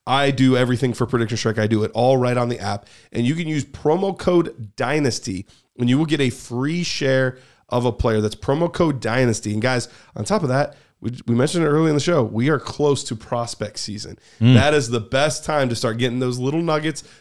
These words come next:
Speaker 1: that little information
Speaker 2: Gold
Speaker 1: on,
Speaker 2: mine.
Speaker 1: on those players before the, everybody gets familiar with them,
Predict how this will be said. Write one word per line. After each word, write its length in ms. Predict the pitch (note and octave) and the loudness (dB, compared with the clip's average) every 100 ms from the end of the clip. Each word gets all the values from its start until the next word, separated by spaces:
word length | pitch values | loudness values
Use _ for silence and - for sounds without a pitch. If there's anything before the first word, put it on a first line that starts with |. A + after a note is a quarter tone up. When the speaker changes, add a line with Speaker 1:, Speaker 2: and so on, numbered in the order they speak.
| - | -16
Speaker 1:
that 160 | - | -14
little 280 | B2 C3 D3+ | -6 -2 0
information 680 | E3 E3 D#3+ C#3+ C#3+ - C#3+ | 0 0 0 2 0 0 0
Speaker 2:
Gold 200 | C#3 A2+ | 6 6
Speaker 1:
on, 280 | - C3 B2+ | 6 4 2
Speaker 2:
mine. 100 | - - _ _ | -4 -16 _ _
Speaker 1:
on 240 | A2+ B2 B2+ | -2 0 2
those 220 | C3 C3 | 2 0
players 400 | - C#3+ B2+ A2+ | 0 2 2 -2
before 800 | G#2 - A2+ A#2 B2 B2+ C3 B2+ | -8 -10 -6 -4 0 2 0 -2
the, 140 | A2+ | -6
everybody 440 | A#2 B2 B2+ - | -6 -4 -2 -4
gets 200 | A#2+ B2 | -4 -6
familiar 460 | - C3+ A#2+ A#2+ A#2 | -4 -4 -2 0 0
with 180 | A#2+ A#2 | -2 -4
them, 180 | A#2+ | -6